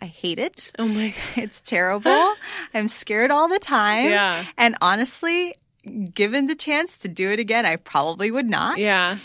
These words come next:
Speaker 1: So I, I want
Speaker 2: That's honest, though. That's
Speaker 1: Yeah.
Speaker 2: amazing.
Speaker 1: And I want people to temper their expectations because nobody tells you how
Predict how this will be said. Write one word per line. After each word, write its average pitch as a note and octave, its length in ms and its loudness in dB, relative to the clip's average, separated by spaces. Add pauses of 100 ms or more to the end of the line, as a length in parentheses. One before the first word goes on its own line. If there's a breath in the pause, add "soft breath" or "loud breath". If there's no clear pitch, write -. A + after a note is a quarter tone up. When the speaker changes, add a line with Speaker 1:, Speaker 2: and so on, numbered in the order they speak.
(120)
Speaker 1:
So B3+ 500 2 (240)
I, C4 220 2
I A3+ 140 0
want G3+ 500 2
Speaker 2:
That's - 100 -4
honest, B3+ 420 4
though. E3 140 2
That's E3+ 200 0
Speaker 1:
Yeah. G#3+ 260 4
Speaker 2:
amazing. F3 300 -4
Speaker 1:
And F#3 100 -12
I G#4 240 0
want G4+ 160 -4
people G4+ 240 -4
to D#4+ 140 -6
temper A#3 420 -2
their A#3 160 4
expectations A3 880 0
because D4 300 2
nobody C#4 420 6
tells G#3 380 -4
you E3+ 240 -2
how E3+ 400 2